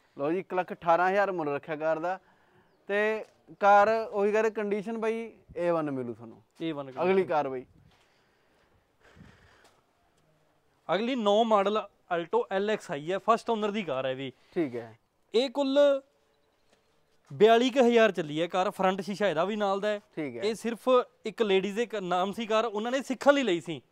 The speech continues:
Speaker 1: ਠੀਕ ਹੈ ਜੀ।
Speaker 2: ਇੱਕ ਸਿੱਖਣ ਲਈ ਕਾਰ, ਬਸ ਜਦੋਂ ਸਿੱਖ ਗਏ,
Speaker 1: ਹਾਂਜੀ।
Speaker 2: ਉਹਨਾਂ ਨੇ ਗੱਡੀ ਵੱਡੀ ਲੈ ਲਈ, ਇਹ
Speaker 1: ਠੀਕ
Speaker 2: ਉਹਨਾਂ ਨੇ
Speaker 1: ਹੈ।
Speaker 2: ਸਾਨੂੰ ਦੇਤੀ।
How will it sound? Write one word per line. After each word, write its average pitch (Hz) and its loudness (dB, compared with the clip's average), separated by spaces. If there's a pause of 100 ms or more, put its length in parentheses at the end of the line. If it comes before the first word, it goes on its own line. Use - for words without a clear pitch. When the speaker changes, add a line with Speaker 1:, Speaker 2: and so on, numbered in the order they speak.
Speaker 1:
ਠੀਕ 147 -4
ਹੈ 113 -10
ਜੀ। 117 -18
Speaker 2:
ਇੱਕ 208 -4
ਸਿੱਖਣ 220 -2
ਲਈ 254 -2
ਕਾਰ, 196 2
ਬਸ 196 0
ਜਦੋਂ 214 2
ਸਿੱਖ 226 -4
ਗਏ, 262 -2 (160)
Speaker 1:
ਹਾਂਜੀ। 135 -4
Speaker 2:
ਉਹਨਾਂ 214 -4
ਨੇ 262 -2
ਗੱਡੀ 220 0
ਵੱਡੀ 196 -2
ਲੈ 226 2
ਲਈ, 214 -4
ਇਹ 135 -12 (380)
Speaker 1:
ਠੀਕ 208 0
Speaker 2:
ਉਹਨਾਂ 190 0
ਨੇ 185 -2
Speaker 1:
ਹੈ। 156 -2
Speaker 2:
ਸਾਨੂੰ 147 -8
ਦੇਤੀ। 180 -8